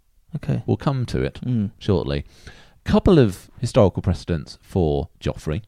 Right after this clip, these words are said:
Speaker 1: Mm.
Speaker 2: One is Edward of Westminster, who was the only son of Henry the Sixth of Wars of the Roses fame and Margaret of Anjou.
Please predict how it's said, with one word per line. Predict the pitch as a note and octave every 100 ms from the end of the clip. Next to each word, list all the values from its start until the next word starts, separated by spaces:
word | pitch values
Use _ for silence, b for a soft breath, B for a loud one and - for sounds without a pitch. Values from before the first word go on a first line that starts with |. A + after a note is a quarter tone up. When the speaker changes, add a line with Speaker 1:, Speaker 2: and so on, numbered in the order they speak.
| -
Speaker 1:
Mm. | C3 C3 B2 b b
Speaker 2:
One | A#2+ F3+ A#2 G#2 -
is | G#2+ F#2+ -
Edward | B2 B2 A2+
of | F#2 -
Westminster, | - - - A#1 - - G1+ - _ _ _ -
who | F#2+
was | -
the | A2
only | C3 C3+
son | A#2 G2
of | F#2
Henry | B2+ B2 A2
the | F#2
Sixth | - - - - - - - _ _ _ _ _ _ - -
of | D#2+ D2+ E2
Wars | D#2+ C#2
of | C#2+
the | C#2+
Roses | C2+ C2+ -
fame | C#2+ C#2
and | C#2 F2
Margaret | F2 E2+ - F2
of | F#2+
Anjou. | G2+ E2 - -